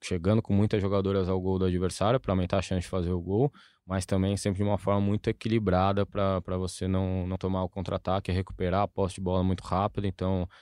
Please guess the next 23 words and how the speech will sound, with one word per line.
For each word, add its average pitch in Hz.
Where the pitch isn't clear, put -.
a 85
gente 90
tem 95
uma 90
pressão 92
pós-perda 92
muito 92
boa, 92
muito 92
bem 90
treinada. 92
São, 92
são 101
costumes, 113
são 92
hábitos, 98
são 92
comportamentos, 90
como 95
você 90
quiser 92
chamar, 92
que, 98